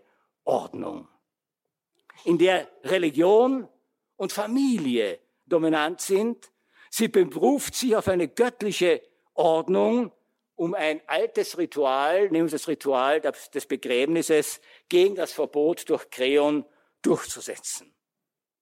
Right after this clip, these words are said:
Antigone, scharf gefasst, verkörpert nicht,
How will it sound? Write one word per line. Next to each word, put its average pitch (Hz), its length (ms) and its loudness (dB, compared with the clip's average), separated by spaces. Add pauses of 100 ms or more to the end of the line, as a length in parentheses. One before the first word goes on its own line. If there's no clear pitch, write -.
(200)
Antigone, 170 800 -6 (540)
scharf - 540 -8
gefasst, - 800 -6 (560)
verkörpert 170 840 -4
nicht, - 640 -2